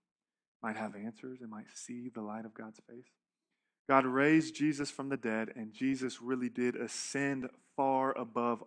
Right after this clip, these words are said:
all his enemies, and he gloated over the principalities of darkness as he ascended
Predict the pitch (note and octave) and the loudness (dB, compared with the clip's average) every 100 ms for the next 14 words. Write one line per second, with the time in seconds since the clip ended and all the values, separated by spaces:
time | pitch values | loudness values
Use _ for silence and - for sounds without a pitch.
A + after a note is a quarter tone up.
0 | - B2+ C3 B2+ B2 A2 - B2 A#2+ A#2+ | -4 2 2 2 -4 -6 -8 -6 -4 -6
1 | A#2 - - _ B2+ A#2 B2+ A2+ A#2 B2 | -6 -14 -20 _ -6 -4 -6 -6 -2 2
2 | C3+ C#3 B2+ A#2 A#2+ A2+ A#2 - A#2 - | 4 4 2 2 -2 -4 -8 -10 -12 -10
3 | - A2 A2+ A2 G#2+ G#2 G#2 G#2+ G#2+ G#2+ | -2 0 0 0 -4 -8 -4 -4 -4 -10
4 | G#2+ G#2+ - G#2+ - - B2 A#2 A2 | -10 -10 -8 -8 -8 -6 -6 -4 -6